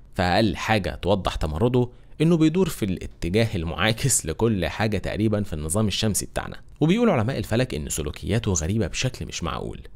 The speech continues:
والمفروض إن مفيش جسم يتصرف بالشكل الغريب ده إلا عن طريق جاذبية جسم أكبر منه غير مرصود لينا لحد النهاردة.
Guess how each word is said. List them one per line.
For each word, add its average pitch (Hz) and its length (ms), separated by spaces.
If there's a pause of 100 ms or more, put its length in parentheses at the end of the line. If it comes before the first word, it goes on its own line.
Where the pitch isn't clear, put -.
(120)
والمفروض 180 460
إن 123 160
مفيش 110 280
جسم 101 380
يتصرف 78 540
بالشكل - 360
الغريب 92 320
ده 127 240 (220)
إلا 156 220
عن 92 220
طريق 87 260
جاذبية 87 440
جسم 95 440
أكبر 95 420
منه 123 400 (200)
غير 123 200
مرصود 104 480
لينا 110 180
لحد 90 360
النهاردة. - 500